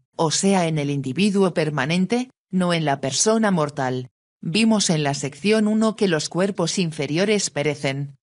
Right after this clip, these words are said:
y que se construyen nuevos para ingresar en el nuevo periodo de vida. Ellos no han pasado por las experiencias de las vidas pasadas.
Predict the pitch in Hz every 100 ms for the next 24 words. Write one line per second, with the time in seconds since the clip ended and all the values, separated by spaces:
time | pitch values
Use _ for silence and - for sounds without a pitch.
0 | _ 226 196 196 165 156 151 - - 202
1 | 202 180 175 180 185 185 - 160 151 160
2 | 165 151 147 208 214 196 175 170 170 185
3 | 180 156 131 147 180 180 160 151 147 143
4 | 139 - _ _ _ _ 208 226 226 196
5 | 185 190 190 202 170 - 208 214 202 170
6 | 156 147 156 - - 135 151 170 156 208
7 | 175 160 143 139 180 196 196 190 - 135
8 | 147 135 135 135